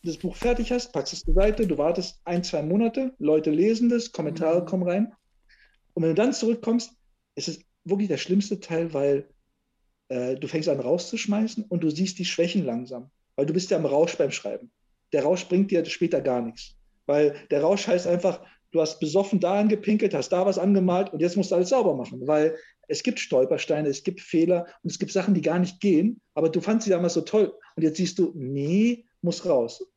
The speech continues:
Speaker 1: Und das ist eben dieses, du sezierst es, du löscht etwas, du verschiebst etwas und das dauert einfach viel, viel länger als das Schreiben selber.
Speaker 2: So auch beim, beim jüngsten Thriller oder Roman,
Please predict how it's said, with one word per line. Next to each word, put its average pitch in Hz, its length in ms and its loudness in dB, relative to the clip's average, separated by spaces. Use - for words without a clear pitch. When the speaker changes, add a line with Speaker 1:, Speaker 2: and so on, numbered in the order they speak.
Speaker 1:
Und 151 80 -2
das 180 120 4
ist 202 40 0
eben 196 100 6
dieses, 180 360 2
du 180 80 -4
sezierst 185 680 0
es, 185 120 -2
du 156 280 -2
löscht 196 340 0
etwas, 175 280 0
du 165 60 -4
verschiebst 190 460 -2
etwas 175 380 0
und - 160 -10
das 104 120 -10
dauert 120 260 -4
einfach 107 200 -12
viel, 151 300 -10
viel 127 320 -6
länger 139 260 -2
als 127 180 -8
das 127 120 -10
Schreiben 120 320 -4
selber. 117 320 -10
Speaker 2:
So - 240 -8
auch 196 140 -12
beim, 220 300 -8
beim 214 200 -8
jüngsten 214 600 -12
Thriller 202 460 -10
oder 180 160 -10
Roman, 165 720 -10